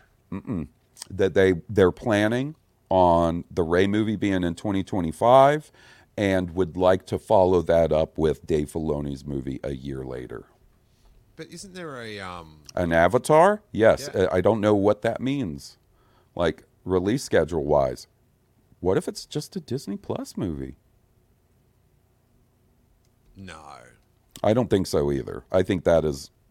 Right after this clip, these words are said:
Speaker 1: not going to be what they do, but, and, and I don't even know that, this might have been, like,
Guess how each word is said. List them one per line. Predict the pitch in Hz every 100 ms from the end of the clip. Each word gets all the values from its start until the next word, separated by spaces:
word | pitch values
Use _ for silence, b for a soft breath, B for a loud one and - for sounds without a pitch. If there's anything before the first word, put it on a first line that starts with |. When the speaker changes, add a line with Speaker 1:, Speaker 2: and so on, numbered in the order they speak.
| _
Speaker 1:
not | 80 82 85 65 53 -
going | - 71 69
to |
be | 67
what | 67 62
they | 67
do, | 67 80 69
but, | 62 80 69 - b b b b b b
and, | 160 156
and | - 143 -
I | 226
don't | 339
even | 180 110
know | 104
that, | 95 - B B B B B -
this | 254 -
might | 233
have | 127
been, | 113 95
like, | 87 80